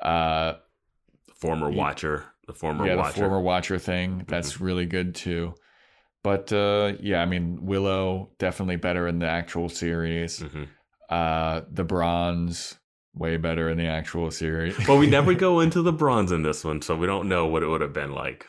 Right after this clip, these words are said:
Speaker 1: Yeah, yeah, that's true.
Speaker 2: <laughs> The Bronze played such a big role <laughs> in this
Speaker 1: <laughs>
Speaker 2: show.
Speaker 1: Uh, the color correction, way better in the
Speaker 2: <laughs>
Speaker 1: actual
Speaker 2: Yes.
Speaker 1: series.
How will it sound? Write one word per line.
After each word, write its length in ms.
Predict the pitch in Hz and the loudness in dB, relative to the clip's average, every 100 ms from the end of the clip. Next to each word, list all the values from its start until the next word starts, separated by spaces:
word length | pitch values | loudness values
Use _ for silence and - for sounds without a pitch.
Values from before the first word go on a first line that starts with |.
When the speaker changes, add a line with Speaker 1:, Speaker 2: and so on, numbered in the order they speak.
| _ - | _ -10
Speaker 1:
Yeah, 380 | 71 73 78 78 | -6 -4 -4 -4
yeah, 380 | 78 - - - | -6 -8 -10 -8
that's 280 | 80 - - | -8 -10 -14
true. 320 | - - 107 - - - | -10 -4 -4 -4 -10 -10
Speaker 2:
<laughs> 200 | - - | -4 -2
The 80 | |
Bronze 380 | 101 101 127 117 | 0 2 2 2
played 260 | - 131 110 | 0 2 2
such 360 | - 87 - | 0 -2 -2
a 40 | 82 | -4
big 240 | 73 82 | -4 -6
role 460 | 80 80 85 98 92 _ _ | -4 -2 0 0 -2 _ _
<laughs> 220 | - - | -20 -4
in 140 | 123 98 | -2 0
this 240 | 117 98 110 | 0 0 0
Speaker 1:
<laughs> 100 | - | 0
Speaker 2:
show. 320 | - - - - - _ _ _ - 349 - - - - - - - - - - _ _ _ _ _ _ _ _ - | -4 -6 -8 -10 -18 _ _ _ -10 -8 -8 -10 -10 -12 -12 -16 -14 -14 -16 -20 _ _ _ _ _ _ _ _ -4
Speaker 1:
Uh, 480 | 95 82 82 82 82 | 0 2 0 -2 -4
the 100 | - | -4
color 340 | - 98 101 | 0 2 2
correction, 720 | 98 107 101 101 - 101 98 | 2 2 2 0 0 0 0
way 200 | 90 90 | 0 2
better 300 | 90 90 95 | 2 2 2
in 80 | 95 | 4
the 120 | 98 | 4
Speaker 2:
<laughs> 40 | |
Speaker 1:
actual 240 | 92 104 117 | 4 2 2
Speaker 2:
Yes. 240 | - 95 - | 2 0 0
Speaker 1:
series. 580 | 113 135 147 - 156 | 2 4 4 2 2